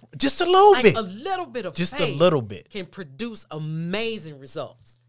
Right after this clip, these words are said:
Speaker 1: And people don't understand that.
Speaker 2: Yeah.
Speaker 1: And, and, and to me, but it shows how hard it is to get there too. Because when, if you think,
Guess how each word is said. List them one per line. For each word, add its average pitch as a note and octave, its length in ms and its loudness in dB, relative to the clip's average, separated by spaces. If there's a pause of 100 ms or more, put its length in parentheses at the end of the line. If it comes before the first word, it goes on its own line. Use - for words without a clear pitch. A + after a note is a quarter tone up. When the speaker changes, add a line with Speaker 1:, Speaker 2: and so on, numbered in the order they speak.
Speaker 1:
And D3 140 -4
people E3+ 260 -6
don't D3 180 2
understand B2 680 -2
that. F#2 240 -10
Speaker 2:
Yeah. - 100 -20 (280)
Speaker 1:
And, D3 160 -2
and, D3+ 180 -2
and D#3+ 180 -4
to F#3 100 -2
me, A3+ 180 2
but E3+ 180 2
it D#3 80 2
shows E3+ 300 4
how C3 160 2
hard F#3 340 4
it D3 100 -4
is C3+ 200 -2
to B2 100 -6
get - 300 -8
there A2 200 -4
too. G#3 380 -4 (560)
Because C#3+ 720 4 (680)
when, D#3 280 -10 (220)
if D3 120 -6
you A3 140 -2
think, F3+ 380 -6